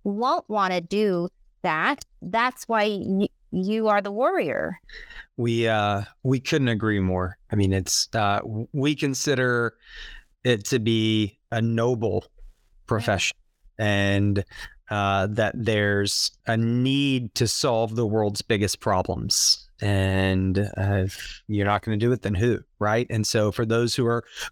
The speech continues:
Speaker 2: called into the space to,
Speaker 1: The
Speaker 2: to be,
Speaker 1: calling.
Speaker 2: to be bold about it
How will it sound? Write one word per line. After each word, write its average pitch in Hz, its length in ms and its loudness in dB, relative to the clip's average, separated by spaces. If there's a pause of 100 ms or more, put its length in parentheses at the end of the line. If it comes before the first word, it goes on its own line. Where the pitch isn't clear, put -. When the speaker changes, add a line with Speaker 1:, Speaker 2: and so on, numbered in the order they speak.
(100)
Speaker 2:
called 160 400 -2
into 135 260 0
the 113 120 0
space - 640 0
to, 101 380 0
Speaker 1:
The - 80 -4
Speaker 2:
to - 100 -4
be, - 60 -4
Speaker 1:
calling. 123 380 0 (600)
Speaker 2:
to 151 80 2
be 175 140 0
bold 135 440 0
about 101 280 0
it 76 140 -4